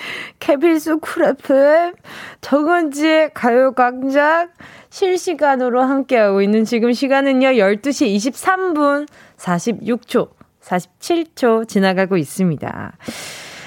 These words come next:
자, 여러분. 아, 공칠공구 님이요. 공칠구구 님이, "뭉디, 제가 지구까지 적셔드리리." 감사합니다. 홍정은 님도 크크크크크크 치고 치고 훅 치여서 뭉디 쓰러질 지경.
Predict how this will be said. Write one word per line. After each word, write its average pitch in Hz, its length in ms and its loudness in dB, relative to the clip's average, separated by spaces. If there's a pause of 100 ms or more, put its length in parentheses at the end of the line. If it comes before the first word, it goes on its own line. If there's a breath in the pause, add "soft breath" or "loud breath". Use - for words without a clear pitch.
(140 loud breath)
자, 240 320 2 (320 loud breath)
여러분. 320 600 2 (340)
아, 233 220 2
공칠공구 277 720 2
님이요. 214 460 2 (400 loud breath)
공칠구구 254 680 0
님이, 190 320 0 (220 loud breath)
"뭉디, 302 460 2
제가 285 260 2
지구까지 302 520 2
적셔드리리." 370 1200 2
감사합니다. 233 1400 0
홍정은 302 440 0
님도 247 400 2 (440 loud breath)
크크크크크크 403 960 2
치고 262 480 0
치고 285 340 2
훅 330 220 -2
치여서 311 320 2
뭉디 269 360 4
쓰러질 349 480 0
지경. 233 500 0